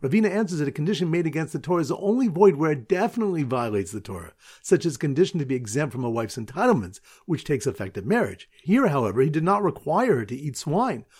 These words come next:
or tigarish, let her not eat swine, and not be divorced. Therefore, the condition is valid.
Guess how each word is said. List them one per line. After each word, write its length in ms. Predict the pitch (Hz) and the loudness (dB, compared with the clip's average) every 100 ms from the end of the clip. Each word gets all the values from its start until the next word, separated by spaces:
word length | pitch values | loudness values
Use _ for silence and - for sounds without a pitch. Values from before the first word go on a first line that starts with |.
| _ - | _ -8
or 100 | 143 | -4
tigarish, 1040 | 113 101 147 170 165 160 190 285 - - _ - | -2 -2 -2 0 0 2 2 2 -2 -6 _ -4
let 120 | 139 | -2
her 60 | 175 | 2
not 200 | 165 165 | 2 0
eat 140 | 160 | -4
swine, 420 | - 87 87 101 - | -6 -10 -12 -14 -4
and 140 | 175 | 0
not 180 | 139 131 | 0 0
be 80 | 175 | 6
divorced. 580 | 196 247 302 - - _ _ - | 6 6 -2 -2 -6 _ _ 0
Therefore, 320 | 165 240 143 | 2 4 2
the 100 | 110 | -2
condition 360 | 117 101 95 98 | -4 -4 -6 -8
is 100 | 90 | -6
valid. 340 | 113 156 104 | -4 -4 -6